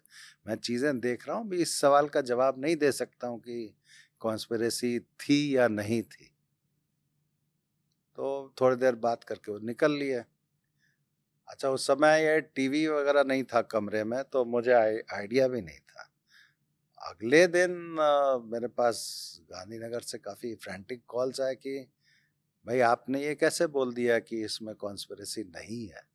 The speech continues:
मैंने कहा, "ये तो मैंने बोला ही नहीं है।" बोले, "हुआ क्या था?" तो मैंने नरेश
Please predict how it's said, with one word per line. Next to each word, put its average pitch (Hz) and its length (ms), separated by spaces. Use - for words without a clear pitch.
मैंने 131 200
कहा, 123 160
"ये 131 120
तो 143 160
मैंने 143 200
बोला 170 300
ही 180 140
नहीं 160 200
है।" 123 240
बोले, 123 180
"हुआ 135 300
क्या 123 240
था?" 98 180
तो 127 200
मैंने 131 400
नरेश 117 600